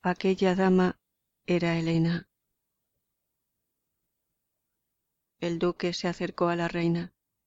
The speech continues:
dejando solos en medio de la cámara a los dos amantes.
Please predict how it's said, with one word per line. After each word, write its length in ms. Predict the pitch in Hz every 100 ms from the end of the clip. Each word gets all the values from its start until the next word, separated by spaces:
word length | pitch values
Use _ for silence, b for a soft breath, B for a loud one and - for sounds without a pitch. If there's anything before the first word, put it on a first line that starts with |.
| _ _ _ _ _
dejando 480 | 175 160 175 170 170
solos 400 | - 180 170 -
en 160 | 165 165
medio 240 | 170 170
de 100 | 170
la 120 | 170
cámara 440 | - 175 170 165 - _ _ _
a 120 | - 160
los 200 | 160 -
dos 220 | 160 -
amantes. 580 | 160 151 147 160 -